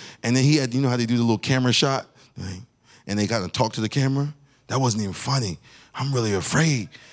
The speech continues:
I cou-, I w-, I wish I, I couldn't get myself over." He said, "That right there was the epitome of my fatness." That I couldn't save myself. I couldn't run. Some of us can't run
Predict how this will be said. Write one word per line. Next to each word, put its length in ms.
I 120
cou-, 280
I 80
w-, 300
I 120
wish 300
I, 180
I 80
couldn't 420
get 160
myself 400
over." 240
He 100
said, 280
"That 240
right 340
there 160
was 160
the 120
epitome 460
of 80
my 160
fatness." 680
That 140
I 80
couldn't 380
save 420
myself. 720
I 60
couldn't 520
run. 360
Some 220
of 120
us 120
can't 400
run 260